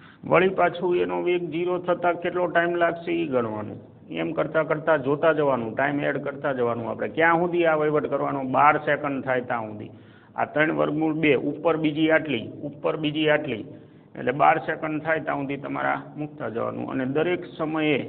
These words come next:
જે કંઈ વેગના આંકડા હોય એને આલેખ ઉપર દોરવાના છે.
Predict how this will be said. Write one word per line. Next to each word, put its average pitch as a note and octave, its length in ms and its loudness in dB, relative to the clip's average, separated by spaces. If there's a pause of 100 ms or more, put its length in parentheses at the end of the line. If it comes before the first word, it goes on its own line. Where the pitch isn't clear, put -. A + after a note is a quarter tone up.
(360)
જે D3 200 0
કંઈ D3+ 260 -4
વેગના C#3+ 460 0
આંકડા C#3 420 0
હોય C#3 240 2
એને B2+ 540 -2 (100)
આલેખ C#3+ 260 0
ઉપર B2 320 -10
દોરવાના A2+ 600 -4
છે. G#2 140 -14